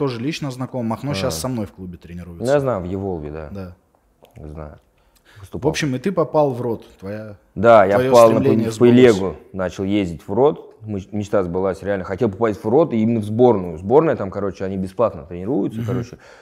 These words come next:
Speaker 2: Вот. Думаю, блин, поеду по-любому. Начал ездить. Но ездить далеко, ну, вот, чтобы понимать, в один конец там два часа, три выходило. То есть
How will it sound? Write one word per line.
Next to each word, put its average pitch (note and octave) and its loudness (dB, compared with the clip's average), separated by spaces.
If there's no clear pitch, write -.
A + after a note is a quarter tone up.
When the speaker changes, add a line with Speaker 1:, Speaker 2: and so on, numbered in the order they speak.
Speaker 2:
Вот. F#2 -2
Думаю, G#2 -2
блин, G#2+ 0
поеду G#2+ 2
по-любому. G2 -4
Начал F#2+ -6
ездить. A#2+ -2
Но G#2 -4
ездить A2+ 2
далеко, G#2+ 0
ну, F#2 -6
вот, - -14
чтобы F#2+ -10
понимать, A#2+ -4
в A#2+ -6
один G2+ -4
конец A2 -6
там F2+ -10
два G2+ 0
часа, F2+ -10
три G#2+ -2
выходило. F2+ -8
То G2 -8
есть F#2+ -8